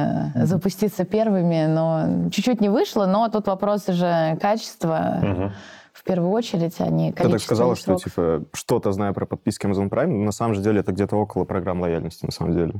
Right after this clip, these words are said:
Speaker 2: Все
Speaker 1: Какая-то
Speaker 2: верно.
Speaker 1: там эволюция.
Speaker 2: Да, да, все верно. Я просто помню одно из этапов собеседований, а, когда я пришла в переговорку,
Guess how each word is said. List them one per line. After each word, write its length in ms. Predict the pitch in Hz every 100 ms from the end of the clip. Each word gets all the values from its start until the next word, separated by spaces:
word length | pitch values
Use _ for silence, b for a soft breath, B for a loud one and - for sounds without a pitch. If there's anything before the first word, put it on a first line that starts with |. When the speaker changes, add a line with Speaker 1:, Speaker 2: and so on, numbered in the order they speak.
| - _
Speaker 2:
Все 180 | - 226
Speaker 1:
Какая-то 200 | 208 196
Speaker 2:
верно. 140 | 220 240
Speaker 1:
там 60 | 226
эволюция. 440 | 90 175 165 - 143
Speaker 2:
Да, 300 | 185 208 196 190 -
да, 200 | 196 185
все 160 | - 240
верно. 300 | 214 190 165
Я 120 | 185
просто 260 | 185 185 180
помню 520 | 196 190 185 151 147
одно 240 | 175 185
из 100 | 180 156
этапов 260 | 180 160
собеседований, 880 | - 170 160 262 285 226 190 180 180 B B 170 B
а, 400 | - 160 156 156 147
когда 260 | 160 175 170
я 240 | 165 156
пришла 500 | 156 156 - 185 180
в 360 | 156 156 151 151
переговорку, 1200 | 175 165 165 190 240 - 185 180 175 170 165 160